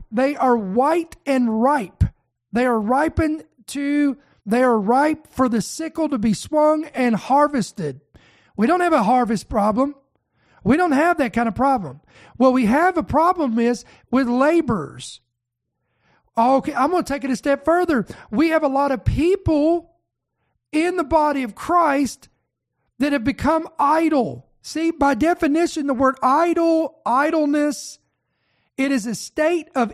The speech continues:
inaction and inactivity. Let me say it again.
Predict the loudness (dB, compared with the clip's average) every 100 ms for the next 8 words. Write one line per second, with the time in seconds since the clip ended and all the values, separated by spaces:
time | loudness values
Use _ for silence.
0 | -4 -4 -2 -2 -2 -4 -8 -6 -6 -8
1 | _ _ -2 -2 -2 -2 -2 0 -4 -4
2 | -4 -4 -2 -6 -8 -12 -16 _ _ _
3 | _ _ _ _ _ _ _ _ -4 -2
4 | -2 -4 -4 -2 0 0 -2 -6